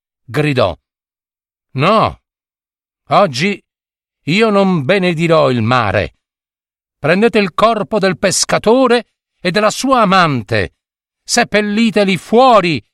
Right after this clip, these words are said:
dalla terra consacrata dei morti, poiché maledetti sono stati in vita e maledetti saranno pure da morti."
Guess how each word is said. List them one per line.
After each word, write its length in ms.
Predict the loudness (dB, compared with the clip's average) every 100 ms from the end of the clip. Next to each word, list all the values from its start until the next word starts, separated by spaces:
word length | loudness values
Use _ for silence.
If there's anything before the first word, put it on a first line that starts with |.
| _ _
dalla 260 | 0 2
terra 360 | 2 2 0 0
consacrata 800 | -2 -2 -4 -2 2 2 2 2
dei 180 | 0
morti, 600 | 2 2 2 -2 -4 -4 -6 _ _ _ _ _ _ _
poiché 680 | 0 0 0 0 0 0 -6 _ _ _ _ _
maledetti 840 | -4 2 2 2 0 -2 -4 _ -6
sono 240 | -4 -4
stati 440 | -4 -2 -2 -2 -2
in 160 | -2
vita 500 | 0 -2 0 0 -2 -2 _ _ _ _ _ _
e 140 | -2
maledetti 920 | 2 0 2 2 0 -2 _ -4 -4 -6 _ _ _ _ _
saranno 480 | -2 0 2 0
pure 360 | 0 0 2 4
da 120 | 2
morti." 600 | 2 2 0 -4 -6 -6